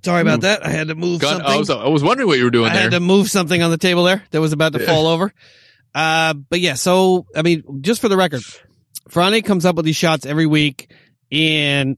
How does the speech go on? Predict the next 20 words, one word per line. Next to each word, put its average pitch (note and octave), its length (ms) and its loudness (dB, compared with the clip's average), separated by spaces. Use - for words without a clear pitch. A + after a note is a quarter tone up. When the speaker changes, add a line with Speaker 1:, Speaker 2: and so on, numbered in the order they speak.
Speaker 1:
luckily D#3+ 420 -2
now D#3+ 280 0
I D#3+ 360 0
have C#3+ 220 -6
to C3 100 -4
make D3+ 360 -2
these D#3+ 160 -2
shots D3 340 -2
and C#3 100 -2
get C#3+ 180 -4
the C#3 100 -8
critique D3+ 440 -4
of C3+ 140 -4
the C3 80 -8
shots, A#2 520 -8
uh, C3+ 540 0
<laughs> D3 80 -12
from F3 460 0
both D#3 240 0
Sonya E3 420 0